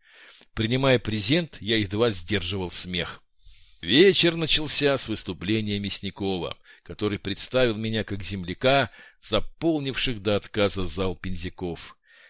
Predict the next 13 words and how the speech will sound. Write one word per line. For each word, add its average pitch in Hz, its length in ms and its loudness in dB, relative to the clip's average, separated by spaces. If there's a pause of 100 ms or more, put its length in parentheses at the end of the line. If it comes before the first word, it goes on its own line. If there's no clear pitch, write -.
(140)
Дальше 131 800 2 (100)
полтора 104 420 2
часа 98 340 0
биографии, 101 840 -2
баек 101 600 0
и 85 40 -6
песен 98 420 -4
под 85 180 -8
гитару, 127 640 -2 (360)
очень 127 360 -2
тепло 107 400 -2
принятых 95 520 -10
публикой. 80 680 -12